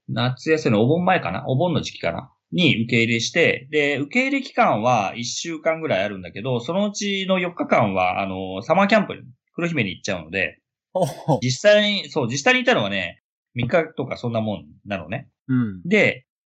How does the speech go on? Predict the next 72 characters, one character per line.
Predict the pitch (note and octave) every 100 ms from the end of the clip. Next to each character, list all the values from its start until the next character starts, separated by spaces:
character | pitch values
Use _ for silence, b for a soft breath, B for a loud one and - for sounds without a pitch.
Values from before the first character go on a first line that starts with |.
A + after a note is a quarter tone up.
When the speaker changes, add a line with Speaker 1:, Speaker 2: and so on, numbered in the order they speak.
| _ _
Speaker 1:
な | C#3
ん |
て | C3
い |
う |
か | G#2+
な、 |
う | F3+
ち | F3+ A#3+
の | A#3+ A#3
子 | A3+
供 | A3 G#3+
が | G#3 G3
ま | G3
だ | C3+
そ | C3
の | A#2+
中 | E3+ E3+ E3+
一 | E3 - -
と | G#3+ C3+ E2+
小 | - D3 C#3
四 | C3 C3 B2 A#2+ A#2+
な | B2+
の | F#2 F2
で、 | G2+ E2 -
え | G2+
っ | -
と、 | F#2+ F#2 F2+ F2+
い | G#2+
わ | E3+
ゆ | G#3
る | D#3
普 |
通 | C3 A#2+
の、 | G#2+ G2+ G2
ま | A#2+
あ、 |
昔 | A2 C3 C3+
で | C3+
言 | A#2+
う | B2
そ | A2+
の、 | G#2 G#2
フ | C3+
ォ |
ー | B2
エ |
イ |
チ | B2
ク | C#3
ラ | A2
ブ | -
と | -
か | C#2+ - -
の、 | A#2 C#3+ - -
あ | G2
の、 | E2+
受 | F#2+
け | F#2+
入 | F#2+
れ |
の | G2
年 | G2 G2
齢 | F#2+
に | F#2
は |
ま | F#2+ C3
だ |
ち | A#2+
ょ | A#2
っ |
と | -